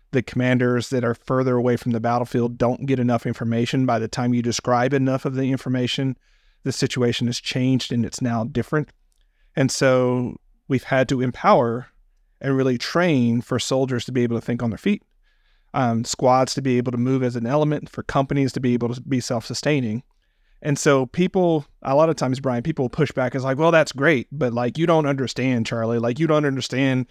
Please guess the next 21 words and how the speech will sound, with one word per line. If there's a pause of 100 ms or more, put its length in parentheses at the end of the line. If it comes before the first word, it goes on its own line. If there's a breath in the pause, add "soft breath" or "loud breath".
(200 soft breath)
large
organizations."
It's
like,
"Actually, (560)
I
do," (140)
<laughs>
right?
It
turns
out,
right?
I
think
you
don't
understand
fundamental
human
nature.